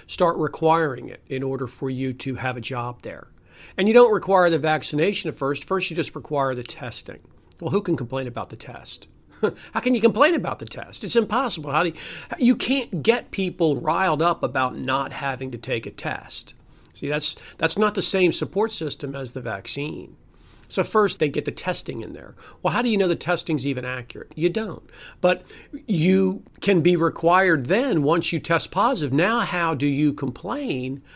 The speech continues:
against some kind of, quote, solution to that? <laughs> It's very difficult. Right? It's very difficult. Now you, now you seem like the unreasonable one. I mean, you're the sick one. You're sick. How do we know? 'Cause we gave you a fucked up test that gives you nothing but false positives, and it said you had a t-, positive.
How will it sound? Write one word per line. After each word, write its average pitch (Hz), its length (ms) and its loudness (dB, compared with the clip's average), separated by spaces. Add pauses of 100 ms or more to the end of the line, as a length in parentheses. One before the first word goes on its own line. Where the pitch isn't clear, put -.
(200)
against 143 680 0 (320)
some 170 320 2
kind 147 360 0
of, 117 180 -4 (100)
quote, 147 300 2
solution 127 680 -4
to 104 120 -10
that? 104 300 -12 (760)
<laughs> 85 120 -10 (260)
It's 123 100 -10
very 165 140 8
difficult. - 540 -2 (320)
Right? 120 160 -4
It's 160 100 -10
very 185 180 4
difficult. 165 320 0
Now 185 140 4
you, 311 120 6 (140)
now 170 140 4
you 220 200 8
seem 202 260 2
like 143 140 0
the 139 140 -4
unreasonable 113 560 -6
one. - 180 -12 (180)
I 165 60 -2
mean, 165 220 6 (120)
you're 165 220 6
the - 80 -2
sick 269 260 4
one. 185 180 2 (180)
You're - 140 0
sick. - 320 2 (220)
How 165 120 2
do 170 60 6
we 156 60 6
know? 214 200 6
'Cause - 200 0
we 139 120 2
gave 180 200 6
you 170 120 6
a 143 80 0
fucked 185 300 0
up 180 140 0
test - 300 -4
that - 320 -8
gives 156 180 2
you 165 80 4
nothing 175 140 4
but 175 140 2
false 185 180 2
positives, 190 500 -2
and 123 100 -8
it - 60 -10
said 156 220 0
you 165 80 6
had 165 100 4
a 160 40 -2
t-, 156 140 -4
positive. - 640 -4